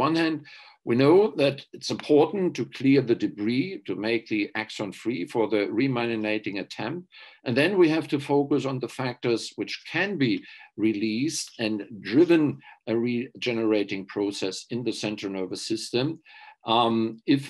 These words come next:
the microglia is activated in the proper way. And if the recruitment and differentiation of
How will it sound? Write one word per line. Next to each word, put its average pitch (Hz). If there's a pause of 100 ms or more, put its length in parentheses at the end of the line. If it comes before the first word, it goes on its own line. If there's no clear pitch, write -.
the 135
microglia 117 (260)
is 127 (220)
activated 104 (100)
in 95
the 92
proper - (120)
way. 90 (640)
And 120
if 160
the 135 (120)
recruitment 180
and 135
differentiation 131
of 110